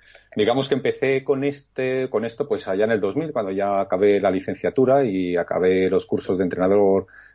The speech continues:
de na-, de superior de natación y, y atletismo. Y a raíz de ahí, pues, bueno, mientras me estaba sacando el entrenador de, de triatlón de nivel tres, junto con, empecé a llevar a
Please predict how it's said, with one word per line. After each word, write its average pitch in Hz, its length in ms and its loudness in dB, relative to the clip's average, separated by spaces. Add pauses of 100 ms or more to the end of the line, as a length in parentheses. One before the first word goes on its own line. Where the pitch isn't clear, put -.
de 104 100 0
na-, 98 160 2
de 90 60 0
superior 104 340 2
de 101 80 4
natación 98 520 0
y, 95 240 -2
y 113 80 0
atletismo. 120 600 -2 (440)
Y 123 80 2
a 117 40 4
raíz 131 240 2
de 143 100 2
ahí, 156 120 2
pues, 131 180 -4
bueno, 120 200 -6
mientras 107 200 -6
me 98 100 -10
estaba 123 200 -6
sacando 117 420 -2
el 107 320 0
entrenador 107 600 0
de, 95 640 0
de - 160 -2
triatlón 110 360 0
de 107 80 0
nivel 101 280 -2
tres, 127 260 -2
junto 95 460 -4
con, 87 640 0
empecé 90 240 -4
a 101 60 2
llevar 98 280 2
a 90 280 0